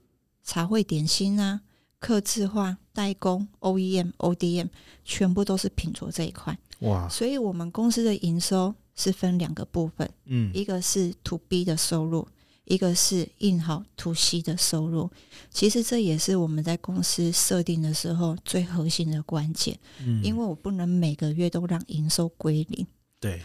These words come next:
Speaker 1: 当我有公司合作的时候，只要那间公司在，我就会每个月都赚到他的钱。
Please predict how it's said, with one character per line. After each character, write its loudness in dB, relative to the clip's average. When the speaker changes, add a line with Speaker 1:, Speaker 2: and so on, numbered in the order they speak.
Speaker 1:
当 4
我 6
有 2
公 0
司 2
合 0
作 -4
的 -2
时 -2
候， -4
只 -4
要 -2
那 0
间 0
公 0
司 0
在， -4
我 0
就 0
会 2
每 0
个 -2
月 0
都 0
赚 2
到 0
他 -4
的 -10
钱。 -2